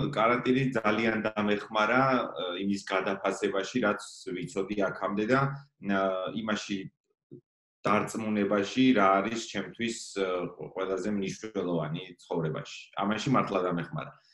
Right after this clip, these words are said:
სხვა არაფერში არ დამხმარებია. აი, ვიღაცები რო ამბობენ, რომ, აა, რაღაც ახალი ის, ვის კულინარია დავამუღამე, აა, და ასე შემდეგ და ახალი რაღაცა უნდა რები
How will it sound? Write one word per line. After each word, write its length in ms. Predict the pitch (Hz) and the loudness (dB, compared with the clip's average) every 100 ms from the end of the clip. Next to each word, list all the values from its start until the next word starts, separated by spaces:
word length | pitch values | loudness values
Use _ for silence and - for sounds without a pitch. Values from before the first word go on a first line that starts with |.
| _ - | _ -16
სხვა 260 | - 151 147 | -4 4 6
არაფერში 460 | 139 131 139 151 | 8 8 4 6
არ 140 | 131 104 | 6 6
დამხმარებია. 680 | 107 98 - 95 87 78 80 | 2 0 -2 0 0 -2 -2
აი, 100 | 87 | 0
ვიღაცები 400 | 95 98 104 95 | 0 0 0 2
რო 100 | 92 | 2
ამბობენ, 380 | 92 92 92 85 | 2 0 0 -2
რომ, 180 | 85 - - _ _ | -2 -4 -10 _ _
აა, 160 | 85 87 82 | -6 -4 -2
რაღაც 360 | 82 80 80 - _ _ | -4 -4 -8 -12 _ _
ახალი 440 | 92 - 107 98 95 | -4 -2 2 2 0
ის, 140 | 92 - 90 87 92 | -4 -8 -8 -8 -4
ვის 240 | 113 113 | -2 -2
კულინარია 760 | - 104 101 98 95 92 95 92 | -2 0 2 2 2 2 2 2
დავამუღამე, 920 | 87 85 90 92 107 107 110 107 107 104 98 - _ | 0 0 0 0 -2 -2 0 0 0 0 -4 -16 _
აა, 260 | 90 90 87 | -6 -4 -2
და 140 | 87 | 0
ასე 260 | 87 87 90 | -2 -2 -6
შემდეგ 420 | 87 95 90 92 | -4 -6 -4 -4
და 140 | 87 85 | -2 0
ახალი 320 | 82 - - | -2 -4 -4
რაღაცა 480 | 85 82 - 92 - | -2 -4 -6 -10 -8
უნდა 260 | 90 90 90 | -6 -4 -2
რები 220 | 90 90 | -2 -2